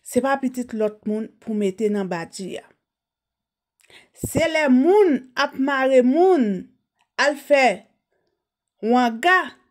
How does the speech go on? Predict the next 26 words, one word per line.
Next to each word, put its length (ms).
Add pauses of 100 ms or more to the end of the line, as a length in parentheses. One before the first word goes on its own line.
(560)
ke 120
ou 140
konn 240
pran 300
foto 360
moun 300
yo, 100
mete 400
nan 220
badi 480 (960)
pou 140
mare 440
moun, 420 (580)
pou 180
mare 340
fanm 360 (100)
ak 260
gason. 680 (920)
Men, 460 (220)
èske 580
se 240
mare 480 (220)
manbo 500
a, 120
mare 540
blondedi? 800